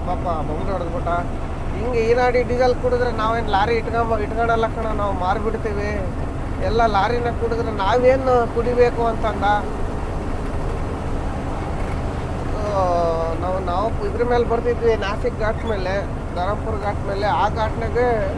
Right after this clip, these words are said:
ಮೈಲೇಜ್ ಬಾ-, ಮೈಲೇಜ್ ಇತ್ತು. ಡೀಸೆಲ್ ಭಾರಿ ಕುಡಿಯೋದು. ಎರಡೂವರೆ ಲೆಕ್ಕಕ್ಕೆ ಬರೋದು. ಸಲಿ ನವಾಪುರ ಮೇಲೆ ಬಂದಿವಿ. ನಾಸಿಕ್ ಮೇಲೆ ಬರೋದಕ್ಕಿಂತ ಕಿಲೋಮೀಟ್ರ್ ಜಾಸ್ತಿ ಆಗೈತೆ.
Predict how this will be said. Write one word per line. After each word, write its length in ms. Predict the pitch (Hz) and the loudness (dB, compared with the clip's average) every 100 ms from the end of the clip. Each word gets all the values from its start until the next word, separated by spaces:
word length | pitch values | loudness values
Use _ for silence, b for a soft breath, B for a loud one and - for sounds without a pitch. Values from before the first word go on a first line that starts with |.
| - | -2
ಮೈಲೇಜ್ 280 | - 226 208 | 0 0 0
ಬಾ-, 640 | 180 170 139 135 - - | 0 0 0 0 -2 0
ಮೈಲೇಜ್ 300 | - - 131 | 0 -2 -2
ಇತ್ತು. 320 | 131 160 156 | -2 -2 -2
ಡೀಸೆಲ್ 320 | 180 214 220 | -2 0 0
ಭಾರಿ 180 | 190 196 | 0 -2
ಕುಡಿಯೋದು. 1300 | - 196 196 175 185 - - - - - - - 240 | -4 -2 -2 0 -2 -2 -4 -6 -6 -6 -4 -4 -2
ಎರಡೂವರೆ 460 | 196 220 240 240 | -2 2 4 6
ಲೆಕ್ಕಕ್ಕೆ 400 | 233 233 247 - | 4 2 0 0
ಬರೋದು. 600 | 226 226 208 220 - - - - - - - - - - - - - - - | 2 2 2 0 -2 -4 -4 -4 -2 -4 -4 -4 -4 -4 -4 -4 -4 -4 -2
ಸಲಿ 200 | 196 240 | 0 2
ನವಾಪುರ 520 | 208 196 240 - 254 | 2 2 2 2 0
ಮೇಲೆ 220 | 254 247 | 2 2
ಬಂದಿವಿ. 680 | 226 240 233 220 240 254 240 | 4 4 4 6 6 6 0
ನಾಸಿಕ್ 380 | 185 202 233 220 | -2 -2 -2 0
ಮೇಲೆ 140 | 240 226 | 0 2
ಬರೋದಕ್ಕಿಂತ 460 | 220 226 - 226 | 0 0 -2 -2
ಕಿಲೋಮೀಟ್ರ್ 680 | 233 214 214 233 233 233 214 | -2 -2 0 2 2 2 0
ಜಾಸ್ತಿ 340 | 190 202 - 226 | 0 0 0 -2
ಆಗೈತೆ. 340 | 208 - | -2 -2